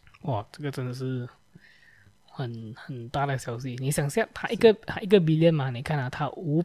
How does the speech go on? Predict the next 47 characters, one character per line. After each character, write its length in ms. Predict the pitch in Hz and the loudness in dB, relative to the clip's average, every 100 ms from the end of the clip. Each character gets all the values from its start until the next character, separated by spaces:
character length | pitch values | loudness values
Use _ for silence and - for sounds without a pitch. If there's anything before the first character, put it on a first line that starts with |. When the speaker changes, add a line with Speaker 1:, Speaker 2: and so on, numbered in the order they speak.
| - | 0
Speaker 1:
百 300 | - 120 101 95 | 0 0 0 -6
个 120 | - 151 | 0 2
million 480 | 143 127 135 139 | 2 0 0 0
是 220 | 139 151 139 | 0 0 0
买 340 | 127 107 - - | -2 -6 -10 -10
比 80 | |
特 120 | 120 127 | -6 -4
币， 160 | 160 | -2
然 120 | 127 123 | -2 -4
后 80 | |
五 220 | 143 135 147 - | -4 -4 -4 -4
百 220 | 110 113 | -6 -2
个 120 | 147 | -2
million 300 | 135 123 135 | -2 -2 -6
是 440 | - 139 131 131 | -6 -2 -2 -2
买 180 | 135 110 | -6 -10
这 140 | - 131 | -8 -6
个 360 | 135 131 127 | -4 -4 -6
mining 340 | 127 117 123 135 | -6 -6 -4 -4
的 100 | 113 | -4
facility 560 | 110 - 113 120 120 | -8 -8 -8 -8 -8
嘛。 100 | 110 107 - - - - _ - - | -8 -14 -20 -20 -20 -20 _ -16 -4
Speaker 2:
嗯。 300 | 117 101 80 _ - | 0 0 -2 _ -14
Speaker 1:
所 180 | - 185 | 0 2
以， 220 | 151 143 | 2 0
然 120 | - 170 | 0 2
后 40 | |
你 120 | 170 | 4
看 180 | 139 185 | 2 2
啊， 100 | 151 | 2
我 60 | 131 | 0
们 140 | 135 | 0
再， 100 | 165 185 | 0 -2
我 80 | 135 | -2
们 120 | 147 | 2
再 100 | 185 | 2
讨 200 | - 123 | 2 -2
论 140 | 123 | 0
一 40 | 147 | 2
下， 180 | 151 117 | 0 -2
你 120 | 110 | -6
看 180 | 135 113 | -6 -6
啊， 100 | 110 _ _ _ - | -10 _ _ _ -8
它 160 | - | -2
的 180 | 165 170 | 4 6
mining 400 | 160 170 185 175 | 6 6 6 4
哦， 120 | 123 | 2